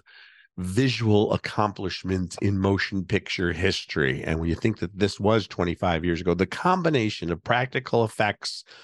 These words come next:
and special effects is unbelievably good. And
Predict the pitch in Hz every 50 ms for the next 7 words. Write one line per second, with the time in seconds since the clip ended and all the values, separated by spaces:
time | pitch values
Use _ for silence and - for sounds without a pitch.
0 | - - - - - _ _ _ - 101 107 104 104 101 104 101 98 92 90 -
1 | - - 117 107 - - 95 87 80 - 90 82 82 - - - - - 117 -
2 | - - - _ _ _ _ _ _ _ _ _ - 220 208 208 160 165 143 131
3 | 127 123 123 117 110 101 92 73 87 85 78 73 85 95 - 78 - - - -
4 | - 90 87 87 85